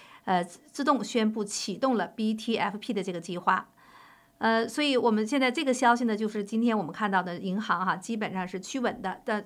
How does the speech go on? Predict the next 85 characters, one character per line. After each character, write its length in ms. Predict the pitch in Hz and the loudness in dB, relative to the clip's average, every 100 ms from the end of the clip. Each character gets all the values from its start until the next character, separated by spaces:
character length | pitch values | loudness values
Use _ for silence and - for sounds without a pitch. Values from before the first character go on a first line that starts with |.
| - | -4
我 140 | 214 | -4
也， 140 | 202 | -2
也 160 | 190 190 | -2 -2
就 100 | 226 | 0
看 180 | 247 269 | 4 4
到 100 | 220 | 4
今 140 | 214 240 | 2 0
天 160 | 240 | 0
区 180 | 240 269 | 0 -4
域 40 | |
性 120 | 233 220 | -2 -2
银 160 | 180 | -4
行 220 | 208 170 | -2 -2
呢 80 | 175 | -4
都 140 | 185 190 | -6 -6
是 100 | 196 | -4
开 160 | 190 | -4
始 100 | 185 | -4
反 220 | 190 170 | -2 -4
弹 240 | 190 - 180 | -4 -8 -2
的 80 | 190 | -2
了。 160 | 170 - - - | -2 -4 -20 -4
所 140 | - | 4
以 80 | 277 | 4
呢， 100 | 233 | 6
我 60 | 240 | 2
们 140 | 190 | 2
来 100 | 185 | 0
看 260 | 196 320 254 | 0 2 2
一 80 | |
下， 240 | 185 208 165 | 2 2 4
在 160 | 202 | 2
昨 200 | 196 196 | -2 -2
天 180 | 226 240 | -2 0
还 100 | 226 | 0
在 140 | 185 202 | 0 2
大 220 | 214 190 | 4 4
跌， 200 | 214 220 | 4 2
因 180 | 220 226 | 2 -2
为 60 | |
它 160 | 220 220 | 0 -2
自 160 | 214 | -2
己 120 | 220 165 | -6 -2
公 200 | 220 214 | 0 0
布 140 | 233 | 0
它 140 | 220 | 0
的 100 | 202 | 0
这 140 | 196 196 | 0 -2
个， 240 | 196 180 - - - - | -2 -2 -4 -20 -16 0
呃， 240 | 190 180 | 2 2
存 240 | 175 220 | 0 0
款， 260 | 233 226 - | 0 -2 -2
存 160 | - 240 | -4 0
款 240 | 240 185 | 2 2
额， 240 | 175 196 208 | 0 -6 -2
没 100 | 208 | 0
有 100 | 247 | 0
它 140 | 226 | 0
的 80 | 220 | -2
存 180 | 214 226 | -2 -4
款 200 | 233 180 | 0 0
额 120 | 175 | -2
度 100 | 190 | -4
的 80 | 202 | -4
新 180 | 190 240 | -4 -2
的 80 | 220 | -2
更 200 | 240 240 | 0 0
新， 200 | 233 247 | 2 0
吓 300 | 240 277 233 | 4 4 4
得 80 | 202 | 2
市 160 | 233 | -4
场 160 | 214 180 | -4 -4
都 80 | 196 | -2
开 140 | 202 | -4
始 80 | 180 | -2
抛 260 | - 226 | 0 0
售 180 | 226 277 | 2 0
的 120 | 208 | 0
这 120 | 185 196 | -2 -6
只 140 | 190 | -6
股 140 | 190 | -8
票， 320 | 170 214 185 185 - - - - | -4 4 4 2 -10 -18 -14 -2
呃 360 | 202 190 190 - _ _ - 190 | 2 2 0 -4 _ _ -14 0
，W 320 | 240 190 233 | 4 4 4
A 140 | 247 | 2